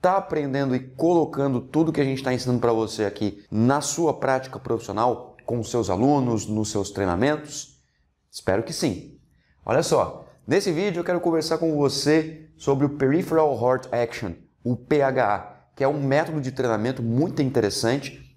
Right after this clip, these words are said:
que visa trabalhar o corpo todo. É um treino que a gente chama de time efficient, ou seja, ele, por ser um método circuitado, digamos assim, ele acaba fazendo com que o seu aluno tenha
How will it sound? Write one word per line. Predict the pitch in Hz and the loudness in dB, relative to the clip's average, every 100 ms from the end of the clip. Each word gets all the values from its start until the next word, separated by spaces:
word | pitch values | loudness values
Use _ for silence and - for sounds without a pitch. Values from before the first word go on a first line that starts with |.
| - | -2
que | 151 | 0
visa | 117 175 175 139 | 4 2 2 0
trabalhar | 143 127 120 139 | 2 0 2 0
o | |
corpo | 139 143 - | 0 -4 -4
todo. | - 165 107 - | 0 2 2 -2
É | - 160 | 0 2
um | 180 | 2
treino | - 160 185 131 | 2 2 0 -2
que | |
a | 123 | -2
gente | 117 | -4
chama | - 123 | -4 -4
de | 107 | -4
time | 95 - 139 151 127 | -6 -2 0 0 0
efficient, | 95 - 127 127 165 185 - - | -2 2 4 4 0 -2 -6 -2
ou | 110 | 0
seja, | - 113 92 98 - | 4 2 4 0 2
ele, | 110 123 131 143 | 2 4 4 4
por | 139 - 147 135 | 0 -2 0 2
ser | - 160 190 196 | 0 4 4 4
um | - 147 | -2 0
método | 131 117 113 110 110 107 - | 2 2 0 -2 2 2 0
circuitado, | - 175 170 139 120 - 120 151 123 | -2 0 0 0 0 0 0 0 -4
digamos | 101 95 101 120 | -6 -8 -8 -6
assim, | 143 - 131 143 | -6 -4 -6 -4
ele | 143 | 0
acaba | 139 135 127 127 | 0 0 0 0
fazendo | 135 113 117 117 | -4 -4 -4 -6
com | 117 | -8
que | 120 127 - | 0 -2 2
o | 127 | -2
seu | - 123 123 | 2 2 4
aluno | 135 120 135 | 2 2 0
tenha | 135 135 143 | 0 0 0